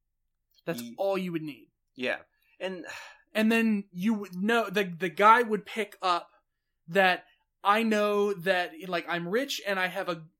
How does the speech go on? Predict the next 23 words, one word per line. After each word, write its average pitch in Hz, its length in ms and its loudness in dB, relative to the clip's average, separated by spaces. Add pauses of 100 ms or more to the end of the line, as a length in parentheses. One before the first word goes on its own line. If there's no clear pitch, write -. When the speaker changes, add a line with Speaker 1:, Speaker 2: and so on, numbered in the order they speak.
(140)
Speaker 1:
art 196 160 -6
collection 202 600 -4
that 165 140 -6
everyone 185 340 -4
thinks 190 180 -4
Speaker 2:
Yeah. 202 60 -6
Speaker 1:
is 156 100 -8
good. 151 400 -4 (320)
So - 200 -4 (120)
I 196 200 0
know 233 340 0
that 190 240 0
my 170 240 0
curator 185 760 0
has 165 480 -2
good, 170 380 -4
m-, 175 240 -8
the 185 100 -4
taste 180 380 -6
that 160 120 -2
I 185 200 -2
want, 165 400 -4 (320)
and 285 420 2